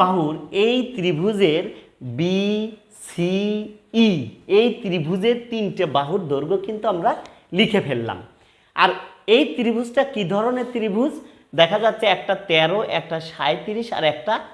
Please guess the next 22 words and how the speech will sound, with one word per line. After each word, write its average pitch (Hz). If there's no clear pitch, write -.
চল্লিশ 202
সেন্টিমিটার। 117
তিনটা 226
বাহুর 170
দৈর্ঘ্য 175
কিন্তু 220
তিন 254
রকম। 117
তাহলে 208
এটি 175
একটি 208
বিষমবাহু 208
ত্রিভুজ। 117
তাহলে 208
প্রথমেই 285
আমি 247
এই 226
বিষমবাহু 254
ত্রিভুজের 175
ক্ষেত্রফল 190
বের 117
করব। 107